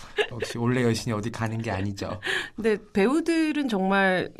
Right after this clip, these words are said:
Speaker 2: 매-, 얘기를 해도 해도 사람들이 모자란 것 같아요. 그래서 항상 왜 그런 커피숍 같은 데 가면 옆에서 계속 배우 얘기들 하는 사람
Speaker 1: 어, 다
Speaker 2: 있잖아요.
Speaker 1: 중학교 동창 얘기하듯이 얘기하고
Speaker 2: 네, 네,
Speaker 1: 있잖아요.
Speaker 2: 네. 뭐 걔가 어쩌고 저쩌고
Speaker 1: 걔가
Speaker 2: 하는.
Speaker 1: 어젯밤에 어쨌다는 둥.
Speaker 2: 네, 네, 네.
Speaker 1: 근데 다 그거 네이버 뉴스 보고 하는 얘기 아니에요?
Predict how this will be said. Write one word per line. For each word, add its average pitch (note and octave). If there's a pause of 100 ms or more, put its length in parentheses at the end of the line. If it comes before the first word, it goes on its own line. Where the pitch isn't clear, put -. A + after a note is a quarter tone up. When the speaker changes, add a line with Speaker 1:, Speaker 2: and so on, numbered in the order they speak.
Speaker 2:
매-, C#3+
얘기를 F#3+
해도 A4+
해도 F4
사람들이 G#3
모자란 C3+
것 A#2
같아요. -
그래서 F3+
항상 D4 (340)
왜 E3+ (380)
그런 F3+
커피숍 -
같은 E3+
데 D#3+
가면 D3
옆에서 F3
계속 D4
배우 F3+
얘기들 A#3
하는 F#3+
사람 E3
Speaker 1:
어, D#3+
다 E3
Speaker 2:
있잖아요. D#3+
Speaker 1:
중학교 F3+
동창 D#3+
얘기하듯이 A#2+
얘기하고 -
Speaker 2:
네, G3
네, E3
Speaker 1:
있잖아요. C#3+
Speaker 2:
네. -
뭐 A#3
걔가 G3
어쩌고 D#3+
저쩌고 D#3+
Speaker 1:
걔가 -
Speaker 2:
하는. G#2+
Speaker 1:
어젯밤에 G#2
어쨌다는 A#2
둥. A2+
Speaker 2:
네, F3+
네, D3
네. C3
Speaker 1:
근데 D#3+
다 A3+
그거 F3
네이버 E3+
뉴스 D#3
보고 C3
하는 C3
얘기 A#2
아니에요? A#2